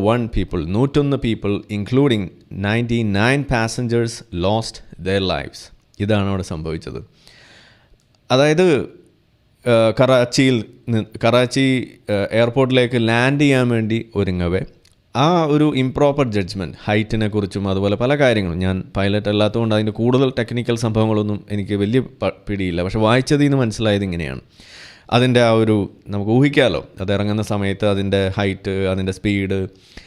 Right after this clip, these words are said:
ഇതെല്ലാം വളരെ ഒരു കാൽക്കുലേറ്റഡ് ആയിട്ട് നിൽക്കേണ്ട കാര്യമാണ്. ആ സമയത്ത് അത് ചെയ്യാതെ അതിൻ്റെ ജഡ്ജ്മെന്റിൽ എറർ വരുന്നു. ആ എറർ വരുന്നത് പലപ്പോഴും പല കാരണങ്ങൾ കൊണ്ട് വരാം. അതായത് ഒന്നുകിൽ അത് ഹ്യൂമൻ എറർ ആയിരിക്കാം, അതല്ലെങ്കിൽ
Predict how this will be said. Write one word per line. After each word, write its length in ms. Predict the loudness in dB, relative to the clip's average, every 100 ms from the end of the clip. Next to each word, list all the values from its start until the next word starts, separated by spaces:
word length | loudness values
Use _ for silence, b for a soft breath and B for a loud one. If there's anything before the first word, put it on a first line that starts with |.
| B
ഇതെല്ലാം 380 | 2 4 4 4
വളരെ 400 | 4 4 4 2
ഒരു 340 | 0 0 -2 -4 0
കാൽക്കുലേറ്റഡ് 600 | 0 2 0 -2 0 2
ആയിട്ട് 400 | 2 0 -2 -4
നിൽക്കേണ്ട 400 | -6 -6 -4 -2 2
കാര്യമാണ്. 420 | 2 2 -4 -8 -18 B B B B B
ആ 120 | 0
സമയത്ത് 400 | 4 4 4 2
അത് 120 | 2 0
ചെയ്യാതെ 580 | 0 2 2 2 -2 -6 -8 -2
അതിൻ്റെ 420 | 0 2 2 2
ജഡ്ജ്മെന്റിൽ 560 | 2 0 0 0 2
എറർ 280 | 2 4 2
വരുന്നു. 320 | 2 0 -6 -14 -20 _
ആ 100 | 2
എറർ 260 | 4 4 4
വരുന്നത് 380 | 4 4 4 2
പലപ്പോഴും 480 | 4 4 2 2 2
പല 180 | 4 4
കാരണങ്ങൾ 380 | 4 4 2 0
കൊണ്ട് 240 | -2 0
വരാം. 260 | 0 0 -6 -14 _ _ _
അതായത് 420 | -2 2 2 2 2 0 -8 _ _ _
ഒന്നുകിൽ 440 | -2 0 2 2 2
അത് 100 | 2
ഹ്യൂമൻ 400 | 0 0 0 0
എറർ 220 | -2 -2
ആയിരിക്കാം, 480 | -2 -2 -6 -8 -2
അതല്ലെങ്കിൽ 520 | 2 2 2 0 -2